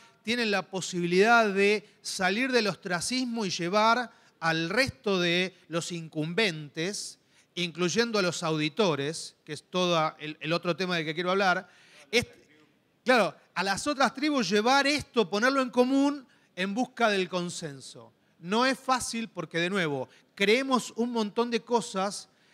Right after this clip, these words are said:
y muchas veces no nos damos cuenta que del otro lado no están creyendo lo mismo, no modelan de la misma forma,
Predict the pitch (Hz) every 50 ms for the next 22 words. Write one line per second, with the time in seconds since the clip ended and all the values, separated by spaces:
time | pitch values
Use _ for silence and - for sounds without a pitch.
0 | _ _ _ 185 190 190 170 185 220 220 - 226 220 214 240 233 - 220 190 208
1 | 220 220 226 214 220 226 220 220 208 - 233 233 226 214 220 208 175 180 180 190
2 | 202 220 220 208 220 220 226 226 220 214 208 190 190 214 196 - - 233 214 185
3 | 170 - - 175 160 160 143 135 165 175 165 160 156 151 147 147 147 143 131 123
4 | 131 123 120 117 120 - _ _ _ _ _ - 160 175 185 214 214 208 202 202
5 | 202 196 196 220 247 262 254 254 240 220 214 202 196 196 202 214 202 196 202 -
6 | - - 220 220 214 208 214 202